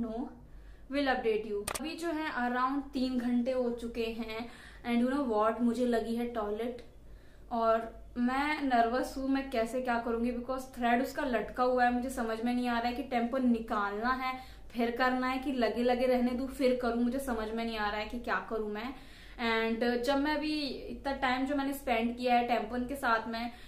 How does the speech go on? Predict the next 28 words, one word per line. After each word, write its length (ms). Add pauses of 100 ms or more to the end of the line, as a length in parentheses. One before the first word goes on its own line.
(140)
तो 80
जो 160
feeling 380
मेरी 200
starting 500
में 100
रही 260
है, 160
जैसा 480
मैं 180
starting 440
में 80
feel 260
कर 120
रही 160
थी 60
वैसे 280
ही 60
मैं 120
अभी 160
feel 280
कर 140
रही 100
हूँ। 100
That 280
is 200 (140)
uncomfortable। 1120 (560)
मैं 220